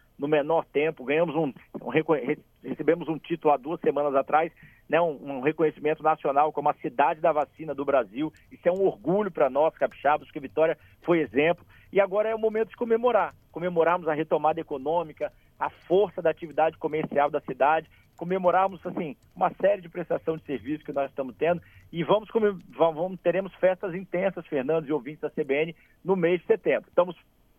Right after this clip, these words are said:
finalizando o planejamento pra fazer uma divulgação, mas serão dias de muita alegria e comemoração na capital do Espírito Santo.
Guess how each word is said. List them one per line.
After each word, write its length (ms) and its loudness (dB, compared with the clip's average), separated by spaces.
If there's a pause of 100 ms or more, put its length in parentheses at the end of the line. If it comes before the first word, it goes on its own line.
(140)
finalizando 540 2
o 20 -8
planejamento 580 0
pra 140 0
fazer 260 0
uma 120 0
divulgação, 580 2 (200)
mas 200 0
serão 260 4
dias 300 -2
de 280 -6
muita 320 0
alegria 360 -2
e 40 -8
comemoração 600 -2
na 100 -6
capital 340 -2
do 60 -20
Espírito 280 -14
Santo. 200 -10